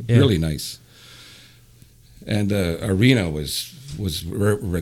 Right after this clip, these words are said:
Speaker 2: there was, it was red.
Speaker 1: Yeah.
Speaker 2: Like, s-, red, seats
Speaker 1: This
Speaker 2: were
Speaker 1: is
Speaker 2: red,
Speaker 1: Panthers,
Speaker 2: all
Speaker 1: I
Speaker 2: the,
Speaker 1: guess, yeah.
Speaker 2: and it was, you know, they had to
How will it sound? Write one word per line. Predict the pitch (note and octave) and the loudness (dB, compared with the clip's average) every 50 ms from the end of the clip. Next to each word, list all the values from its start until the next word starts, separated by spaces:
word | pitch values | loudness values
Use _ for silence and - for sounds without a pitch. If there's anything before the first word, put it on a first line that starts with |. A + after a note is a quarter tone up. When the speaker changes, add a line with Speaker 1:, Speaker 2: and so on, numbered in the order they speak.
| D#2 - | -4 -4
Speaker 2:
there | - F2+ | -4 -4
was, | E2+ E2 D#2+ - | -4 -4 -4 -4
it | G2+ | -6
was | E2+ D#2+ D2+ | -6 -6 -6
red. | C#2 C#2 D#2+ E2+ E2+ D#2+ D2+ B1+ B1+ - - _ | -6 -4 -4 -2 -2 -2 -4 -6 -8 -12 -14 _
Speaker 1:
Yeah. | - G#2+ G#2+ G2+ F#2+ G2 | -2 0 2 2 0 -2
Speaker 2:
Like, | - F2+ - - - | -4 -8 -12 -10 -12
s-, | - - - | -12 -10 -6
red, | - - G2+ G#2 - | -2 -2 -2 -2 -2
seats | - - A#2 A2 A2+ | -2 0 0 2 2
Speaker 1:
This | G#2+ | 0
Speaker 2:
were | A2+ | 0
Speaker 1:
is | G#2+ G#2 | 4 8
Speaker 2:
red, | G#2+ G#2 G#2 G#2 G#2 G2+ | 8 8 8 8 4 4
Speaker 1:
Panthers, | G#2 | 2
Speaker 2:
all | G#2 G#2+ G#2 | 2 2 2
Speaker 1:
I | G2+ | 2
Speaker 2:
the, | G2 G2 | 2 2
Speaker 1:
guess, | G2 G2 - | 2 0 0
yeah. | G#2 F#2+ | -2 0
Speaker 2:
and | F#2+ G2+ | 2 2
it | G2+ A#2 A#2 A2 | 0 0 0 -2
was, | G#2 G2+ G#2 F#2+ F#2 F#2 - - - - - - - - - - - - - - - - - - - - - | -2 -2 -2 -2 -4 -6 -6 -6 -8 -10 -12 -16 -18 -18 -18 -20 -20 -20 -20 -20 -20 -20 -20 -20 -20 -18 -4
you | - D3+ A2+ | 0 0 2
know, | F2+ F#2 A#2+ - G#2+ - A2+ C#3+ - - - - - - - - - - - - - - - - | 2 0 -2 -2 -6 -10 -14 -14 -16 -18 -20 -20 -20 -20 -20 -20 -20 -20 -20 -20 -20 -20 -20 -4
they | - B2+ A#2 G#2 | 0 2 2 2
had | F2 A#2+ A#2 B2+ C3 B2 - | 2 2 0 0 -2 -2 -2
to | C3+ B2+ G2 F#2 | -2 -2 -2 -4